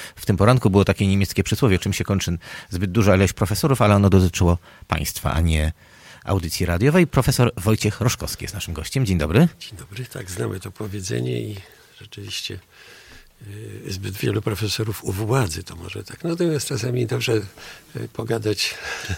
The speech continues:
Speaker 2: <laughs> niezależnie od tytułów.
Speaker 1: Pogadać zawsze dobrze. E, pan profesor jest znanym autorem podręczników szkolnych, ekonomistą związanym przez wiele lat ze Szkołą Główną Handlową, historykiem gospodarczym, autorem również syntetycznych książek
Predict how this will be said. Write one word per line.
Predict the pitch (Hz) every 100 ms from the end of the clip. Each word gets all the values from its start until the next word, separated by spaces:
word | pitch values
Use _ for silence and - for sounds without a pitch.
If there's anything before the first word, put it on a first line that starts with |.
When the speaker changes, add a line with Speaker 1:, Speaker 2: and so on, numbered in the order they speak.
| -
Speaker 2:
<laughs> | - - - - - -
niezależnie | 107 117 107 98 98
od | 98
tytułów. | - - - - - _ _ - -
Speaker 1:
Pogadać | 120 101 87 80
zawsze | 175 -
dobrze. | 139 127 127 - -
E, | 110 101
pan | - 104 110
profesor | - 101 - 120 104
jest | 95 -
znanym | 95 90 117 101
autorem | 95 95 104
podręczników | 90 90 92 - - 85
szkolnych, | - 156 143 113
ekonomistą | - 113 101 127 - 95
związanym | 90 87 101 87
przez | 92
wiele | 82 98
lat | 95 92
ze | 90 90 - - - -
Szkołą | - 104 95 90
Główną | 90 87 92
Handlową, | - 92 87 147 123 107 - -
historykiem | - 104 110 101 98 92
gospodarczym, | 98 104 101 139 - 101
autorem | 95 - 107 95
również | 95 92 92
syntetycznych | - 98 98 117 - 98
książek | - 101 85 82